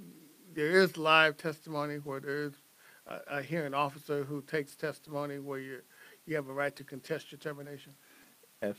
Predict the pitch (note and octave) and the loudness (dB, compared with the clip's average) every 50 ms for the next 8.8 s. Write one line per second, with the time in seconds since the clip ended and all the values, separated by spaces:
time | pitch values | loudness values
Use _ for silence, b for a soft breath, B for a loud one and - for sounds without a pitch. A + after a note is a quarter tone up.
0 | - - B2 B2 B2+ B2 - - G#2+ - - D3+ D3+ E3 E3 - - A2 A#2+ A#2+ | 0 4 6 6 6 6 4 -2 -6 -2 2 4 4 4 2 0 -2 -4 -2 -4
1 | G#2 G#2 - - C#3+ C3 B2+ B2 A#2+ A#2+ - B2+ A#2+ A#2+ B2+ C3+ D3 F3+ D#3+ C#3 | -6 -6 -2 2 2 4 4 4 4 2 2 2 2 2 2 2 0 2 2 0
2 | - - - - - - - - C3 C3+ - B2 G#2 - G2 F#2+ C3 C#3 D3 D3+ | 0 -2 -8 -20 -20 -8 -2 0 0 0 2 0 -2 -2 2 6 8 8 8 8
3 | - - G2+ G2+ G#2 F2 - F#2+ F2+ D2 - - - - - - - - - C#3 | 4 0 0 0 -2 -2 -4 -6 -12 -12 -14 -16 -16 -16 -18 -18 -14 -12 -10 -10
4 | B2+ C#3+ C#3 - - C3 C3 B2 A2+ G#2+ B2+ B2+ A#2+ A2+ - G#2 G2 - - - | -10 -12 -8 -2 2 2 2 2 0 0 0 0 0 2 0 -4 -6 -6 -2 2
5 | - D3+ D#3+ D#3+ C3+ B2 A#2+ G#2+ G2+ F#2+ G2 G2+ G2+ - - - - C#3 D3 D#3+ | 6 6 6 6 4 2 2 0 0 0 -2 -6 -10 -14 -18 -6 -2 0 0 0
6 | D3 A#2 - - - - - - - - - C3+ C3 A#2+ A#2+ A#2+ A2 G#2+ A2+ - | 0 -4 -4 -8 -16 -20 -20 -20 -20 -8 -2 0 0 2 2 2 2 2 0 -4
7 | - G#2+ G2+ F#2+ - - G#2 G2+ G2+ A2+ A#2+ A#2+ B2+ B2+ - A#2+ A2+ B2 A#2+ A2 | -4 -4 -4 -2 0 0 0 2 4 4 4 4 4 0 -4 -6 -6 -4 -4 -4
8 | A#2 G#2 G#2+ A#2 A#2 - - G#2+ G2+ C3+ C#3+ D3 C#3+ - A#2+ | -4 -2 0 0 0 0 -2 -2 2 2 2 2 0 -2 -4